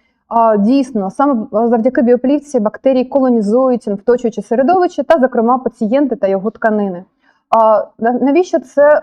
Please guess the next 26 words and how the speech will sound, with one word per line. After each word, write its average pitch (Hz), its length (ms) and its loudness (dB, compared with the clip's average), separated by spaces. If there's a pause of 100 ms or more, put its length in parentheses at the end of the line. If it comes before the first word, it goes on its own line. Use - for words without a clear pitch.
власне, 247 300 0
бактерія? 190 520 -4
Для 220 480 -2
бактерій 285 480 -2
це 262 180 -2
стратегія, 247 760 -2 (580)
а, 208 420 0 (300)
с-, 277 180 2
синтезу 285 460 0
своєї 247 400 0
власної 233 480 0
мікроеконіші, 226 960 0
е, 208 140 -2 (1080)
яку 277 220 -6
вони 247 200 2
можуть 226 340 0
контролювати, 240 720 -2
умови 247 240 0
в 202 60 -4
яких 220 300 -4
будуть 214 420 -4
більш-менш 233 560 -2
стабільні 262 480 -2
по 220 120 -8
відношенню, 226 520 -4
ніж, 220 200 -2